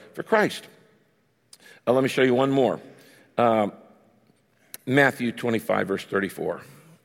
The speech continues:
Jesus is speaking. He says, "Come, you who are blessed by my Father, take your inheritance, the kingdom prepared for you since the creation of the world." Whoa, whoa, whoa, whoa, whoa, whoa. Look at that verse closely.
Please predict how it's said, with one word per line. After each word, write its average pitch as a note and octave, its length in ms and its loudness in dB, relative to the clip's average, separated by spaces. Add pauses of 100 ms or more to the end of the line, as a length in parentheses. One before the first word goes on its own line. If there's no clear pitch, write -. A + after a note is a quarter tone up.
(460)
Jesus A#2 500 2
is G2+ 80 -12
speaking. G2+ 440 -4
He A2 100 -6
says, A2+ 280 2 (240)
"Come, G2+ 480 0 (260)
you C3+ 240 4
who C3+ 140 2
are A2+ 80 4
blessed A#2+ 440 0
by C3+ 180 4
my C#3 200 2
Father, G#2 540 0 (560)
take - 560 2 (160)
your C3 240 2
inheritance, B2 1000 0 (880)
the A2 100 -4
kingdom D#3 440 2
prepared C#3+ 500 2
for C#3+ 80 -8
you A2 300 0 (220)
since - 420 -2
the G#2 100 -6
creation A#2 800 -2 (240)
of F2+ 220 -8
the E2+ 100 -6
world." F2+ 600 -2 (200)
Whoa, F#3 220 4
whoa, D#3+ 120 4
whoa, D#3 120 4
whoa, C#3+ 140 6
whoa, B2+ 120 4
whoa. F#2+ 380 -2
Look E3+ 180 -2
at F#3+ 80 -4
that F#3 140 4
verse A#2+ 320 -2
closely. A#2 520 0